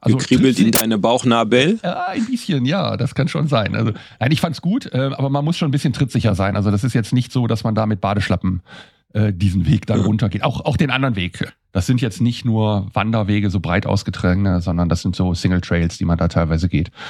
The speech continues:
Speaker 1: Ah, schöne, schöne Tour auf jeden Fall. Also wenn man mal da in der Nähe ist, das ist dann schon Frankreich. Das ist in der Nähe von Charleville-de-Mézières.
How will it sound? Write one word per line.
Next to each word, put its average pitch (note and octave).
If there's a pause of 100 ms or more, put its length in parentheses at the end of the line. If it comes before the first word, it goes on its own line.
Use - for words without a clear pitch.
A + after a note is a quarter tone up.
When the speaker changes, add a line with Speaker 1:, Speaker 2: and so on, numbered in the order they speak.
(240)
Speaker 1:
Ah, B2+
schöne, D#3+
schöne G3
Tour B2
auf -
jeden A2+
Fall. F#2
Also G2+
wenn C#3
man D3+
mal C3
da B2
in B2
der A2
Nähe C3+
ist, D3
das C3
ist -
dann D#3
schon D3+ (400)
Frankreich. G#2+
Das G#2+
ist -
in C3
der A2+
Nähe A2+
von G2+
Charleville-de-Mézières. G#2+